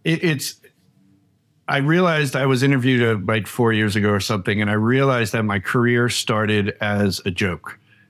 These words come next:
And I will tell you why. So I had this script. I had this script that everybody liked, but I hadn't directed anything but a couple student short films. And they weren't that good, to be honest. And it was at that time, and you probably remember it, where if you had a really strong short film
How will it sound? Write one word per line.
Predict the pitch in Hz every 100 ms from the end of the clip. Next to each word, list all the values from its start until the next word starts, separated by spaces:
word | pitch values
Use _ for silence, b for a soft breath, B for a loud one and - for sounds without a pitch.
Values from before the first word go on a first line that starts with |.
| -
And | 113
I | 113
will | 110
tell | 113 107
you | 107
why. | 101 98 87
So | - 127 120 113 - b
I | 123
had | 120 151 151
this | 151
script. | - 120 104 101 - -
I |
had | 113 120 110
this | 120 -
script | - 123 98
that | 117
everybody | 127 151 151 143
liked, | 131 117 110 - -
but | 110
I |
hadn't | 107 120 117
directed | 117 107 - 104
anything | 104 98 104 101
but | 98 101
a | 92
couple | - 92 98 92
student | 90 - 90 85 - _
short | - 95 85
films. | - 69 - - -
And | 196
they | 214
weren't | 190 139
that | 110 92
good, | 101 80 -
to | 98
be | 92
honest. | 87 85 85 - - b b b b b -
And | 143 139 135
it | 160
was | 151 143
at | 175 180
that | 165
time, | - 139 135
and | 127
you | 131
probably | - 131
remember | 117 113 113 113
it, | 113
where | 127 123
if | 117 143 -
you | 131
had | - 165
a | 160 123
really | 147 165 165 160
strong | - 147 135
short | 127 139 123
film | - 139 135 113